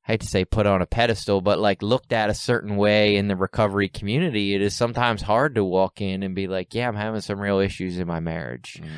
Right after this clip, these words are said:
Speaker 1: You know, "Yeah, we're having some real issues with our kid. Like, he's really getting into a lot of trouble and we don't know why. And we don't know what the fuck we did wrong." <laughs> You know,
Speaker 2: Right.
Speaker 1: like,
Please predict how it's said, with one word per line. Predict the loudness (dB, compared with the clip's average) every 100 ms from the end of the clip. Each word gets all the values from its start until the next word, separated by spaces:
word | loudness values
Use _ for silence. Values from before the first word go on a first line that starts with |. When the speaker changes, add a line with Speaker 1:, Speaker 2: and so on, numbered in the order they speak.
| -14 -12
Speaker 1:
You | -4 -2
know, | 0
"Yeah, | 0 2
we're | 4 4
having | 2 0
some | -2 -2 2
real | 2
issues | 2 -2 -4 -6 -4
with | -4
our | -4
kid. | -6 -6 -4 -6 -6
Like, | -8 -8
he's | -14 -8
really | -4 -2 -2 -6 -10 -18 -20 -20 -20 -2
getting | 0 2
into | 2 2
a | 2
lot | 0
of | -2
trouble | 0 2 2 0 0
and | -2
we | -2
don't | -2 -2
know | -2 -2
why. | -2 -4 -4 -6 -8
And | -6
we | -2
don't | -2 -2
know | -2
what | -2 -4
the |
fuck | -2 -4 -2
we | -6 -4
did | -6
wrong." | -4 -4 -4 -6 -10 -8
<laughs> | -2
You | 0 0
know, | 0 0 0
Speaker 2:
Right. | -2
Speaker 1:
like, | -4 -4